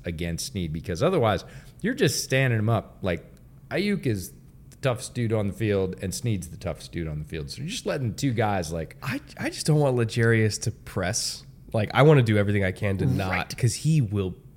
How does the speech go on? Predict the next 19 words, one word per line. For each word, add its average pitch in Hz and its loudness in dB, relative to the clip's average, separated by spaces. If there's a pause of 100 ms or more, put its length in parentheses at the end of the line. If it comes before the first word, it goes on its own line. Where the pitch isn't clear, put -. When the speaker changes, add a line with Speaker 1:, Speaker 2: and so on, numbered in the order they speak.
(120)
Speaker 2:
beat 107 0
the 92 -6 (180)
tar 98 -10
out - -12
of - -6
Speaker 1:
Right, 208 2
they're 208 4
Speaker 2:
people. 240 0
Speaker 1:
just 269 -4
gonna 160 -2 (180)
beat 240 -6
the - -2
heck 160 -4
out 98 -2
of 82 -8
each 76 -8
other. 69 -8
Speaker 2:
Yeah. 85 -6
Speaker 1:
And 107 4